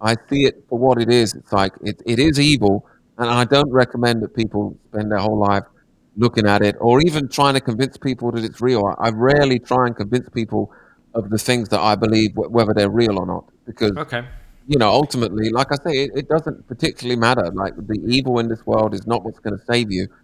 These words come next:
Speaker 1: So whether or not you think nine eleven is real or not, it's not actually,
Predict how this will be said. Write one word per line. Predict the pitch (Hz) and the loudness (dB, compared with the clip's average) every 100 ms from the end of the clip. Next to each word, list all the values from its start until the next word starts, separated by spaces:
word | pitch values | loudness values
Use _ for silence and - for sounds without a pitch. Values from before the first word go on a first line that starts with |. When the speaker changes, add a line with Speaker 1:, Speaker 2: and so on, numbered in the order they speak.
| _ _ _ | _ _ _
Speaker 1:
So | 104 | 0
whether | 120 123 120 | 2 2 2
or | 117 | 2
not | 117 127 | 2 -2
you | 117 | -4
think | 110 110 | -6 -8
nine | 101 110 120 | -6 -4 -2
eleven | 120 113 117 110 | -2 -2 -4 -6
is | 98 104 | -6 -6
real | 104 117 | -2 -2
or | 110 107 | -2 -2
not, | 107 117 - _ _ _ - | 0 -2 -2 _ _ _ -20
it's | - 123 | -10 -2
not | 127 98 | 0 2
actually, | 110 123 123 113 | -2 -2 -2 -2